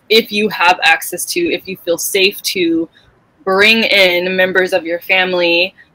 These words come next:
um, in the process of you healing, I think that can create amazing ripple effects for your entire bloodline. So that really means if,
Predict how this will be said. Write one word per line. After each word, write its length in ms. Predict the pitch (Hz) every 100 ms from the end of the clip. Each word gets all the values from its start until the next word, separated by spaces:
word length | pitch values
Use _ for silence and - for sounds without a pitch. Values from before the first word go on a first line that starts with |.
| -
um, 340 | 175 160 170 170 -
in 180 | 226 262
the 80 | 226
process 480 | - 202 190 175 180
of 160 | 180 170
you 100 | 165
healing, 480 | - 202 180 170 160
I 100 | 170
think 300 | 185 175 -
that 380 | 156 165 160 -
can 200 | 190 170
create 500 | - 170 160 156 -
amazing 540 | 185 175 170 170 175 160
ripple 320 | 151 160 165
effects 340 | - 165 -
for 120 | - 160
your 160 | 151
entire 360 | 151 - 175 160
bloodline. 640 | 143 135 143 165 185 277 - _ _ _ _
So 600 | - - 190 175 170 170
that 220 | 160 190
really 260 | 185 190 185
means 320 | 180 180 185
if, 160 | 170